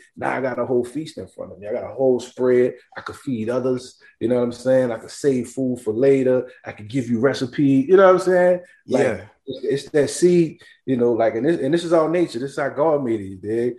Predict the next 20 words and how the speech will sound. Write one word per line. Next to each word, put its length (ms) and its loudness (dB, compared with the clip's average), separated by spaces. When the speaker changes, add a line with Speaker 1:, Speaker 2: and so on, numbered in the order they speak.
Speaker 1:
Like, 140 -4
I'm 140 0
real 340 6
big, 220 2
I'm 140 -2
fascinated 540 0
by 140 -4
nature, 320 -6
how, 120 -2
like, 140 -2
one 220 -2
seed 380 -4
could 100 -18
grow 180 0
this 120 -6
one 200 -4
tree 340 -2
that 100 -2
could 140 -6
grow 420 0